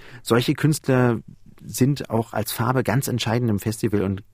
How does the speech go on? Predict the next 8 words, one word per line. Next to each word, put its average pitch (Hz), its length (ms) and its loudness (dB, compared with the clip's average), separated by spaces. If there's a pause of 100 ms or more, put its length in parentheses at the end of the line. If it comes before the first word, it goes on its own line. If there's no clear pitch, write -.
(240)
machen, 104 320 0
glaube 101 180 2
ich, 101 100 -4
viel 120 320 0
von 110 160 0
der 101 100 2
Vielfalt 98 400 -4
aus. - 300 -12